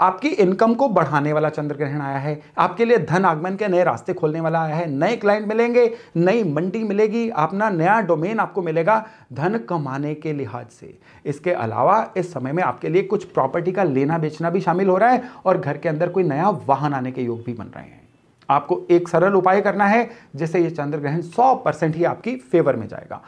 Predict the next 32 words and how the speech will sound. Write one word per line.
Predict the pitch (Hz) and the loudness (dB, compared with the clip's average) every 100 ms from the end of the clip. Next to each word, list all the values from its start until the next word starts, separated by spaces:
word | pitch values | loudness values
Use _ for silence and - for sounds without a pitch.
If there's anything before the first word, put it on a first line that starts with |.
| - - | -16 -12
उसके | 147 190 | -4 0
लिए | 185 | 2
आपको | 170 196 | 2 0
क्या | 180 180 | 0 0
करना | 180 175 185 | -2 -4 0
है, | 226 233 - - | -2 -2 -10 -12
ग्रहण | 139 131 190 190 262 262 | -6 0 2 4 2 4
काल | 240 233 | 4 4
के | 226 214 | 4 2
दौरान | 139 131 123 160 - - - - | 2 0 0 -2 -4 -12 -8 0
आपको | 151 175 - 226 | 2 2 2 0
सात | 226 - 214 277 175 | 0 0 2 2 0
हनुमान | 160 135 127 120 | -4 -4 -6 -8
चालीसा | 104 98 - 95 - - | -12 -16 -18 -20 -14 -4
और | 160 160 | -4 2
एक | 185 185 202 208 - - | 4 4 2 -6 -14 -8
बजरंग | 135 151 170 196 139 | -4 -2 -2 -6 -6
बाण | 120 127 | -8 -10
का | 131 160 | -12 -14
पाठ | 120 98 | -16 -20
करना | - - - | -20 -20 -20
है। | - - _ _ _ - | -20 -20 _ _ _ 0
और | 165 | 2
ये | 147 175 208 | 4 2 2
ग्रहण | 131 147 180 | -2 -4 0
काल | 147 151 | 0 2
का | 170 | 0
जो | 160 170 | -4 -4
मैंने | 160 | -6
समय | 160 170 202 | -4 -2 -2
बताया | 175 180 202 | 0 2 4
है | 254 | 2